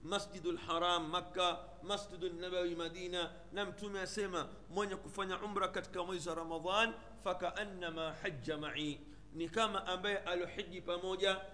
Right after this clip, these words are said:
na mimi. Kwa hivyo maanake wale ambao wenye uwezo wanaojua fadhila, wakawa masiku kama haya, wao wanakwenda mahali kama pale, wanakaa i'tikaf ashrul awakhir. Katika wapi? Katika Masjidun Nabawi. Fadhila juu ya fadhila, eh?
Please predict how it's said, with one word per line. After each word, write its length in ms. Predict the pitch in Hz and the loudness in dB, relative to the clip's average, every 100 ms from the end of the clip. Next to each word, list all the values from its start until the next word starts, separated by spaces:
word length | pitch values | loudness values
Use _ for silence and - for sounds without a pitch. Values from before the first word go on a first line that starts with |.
| 135 | -6
na 200 | 156 180 | 2 4
mimi. 320 | 190 170 117 - - | 6 4 2 -6 0
Kwa 80 | 220 | 2
hivyo 140 | 214 | 2
maanake 320 | 208 208 208 | 2 0 0
wale 220 | 202 214 240 | 0 4 4
ambao 320 | 208 208 214 | 4 4 4
wenye 220 | 208 202 | 4 2
uwezo 400 | 202 214 190 - | 2 6 4 4
wanaojua 560 | 185 208 208 208 214 208 | 0 2 2 -2 0 0
fadhila, 520 | 202 247 254 254 240 - - | 4 4 6 4 2 -4 2
wakawa 400 | 190 196 202 196 | 4 6 6 6
masiku 380 | 196 185 240 214 | 2 -2 -4 -4
kama 280 | 196 190 185 | -2 0 2
haya, 240 | 202 190 | 2 4
wao 480 | 196 196 147 - - | 8 8 8 2 -6
wanakwenda 640 | 151 185 185 185 226 220 208 | 2 2 2 2 2 4 2
mahali 260 | 196 196 | 2 0
kama 280 | 196 196 196 | 0 0 0
pale, 320 | 190 214 214 | 6 8 8
wanakaa 580 | 151 190 196 190 226 202 190 190 | 6 2 2 0 4 4 4 -2
i'tikaf 480 | - 190 226 214 - - - | -2 -2 6 6 6 -2 -4
ashrul 560 | - 220 233 214 208 196 | 2 2 2 2 2 2
awakhir. 560 | 277 196 226 208 196 185 | 2 6 8 8 4 0
Katika 320 | 202 190 196 | -2 0 2
wapi? 360 | 190 202 202 196 - - | 6 6 6 -4 -8 0
Katika 360 | 196 190 - 185 | 0 0 0 0
Masjidun 520 | 220 - 196 165 170 | 0 -2 -8 -6 0
Nabawi. 360 | 202 190 170 123 - - | 2 4 4 2 -4 -8
Fadhila 500 | - 269 226 233 220 | 8 8 8 6 6
juu 240 | 196 269 240 | 6 4 4
ya 120 | 208 | 4
fadhila, 560 | - 208 175 185 156 - - - 143 | 4 2 4 6 4 2 -10 -6 2
eh? 300 | 175 233 | 6 6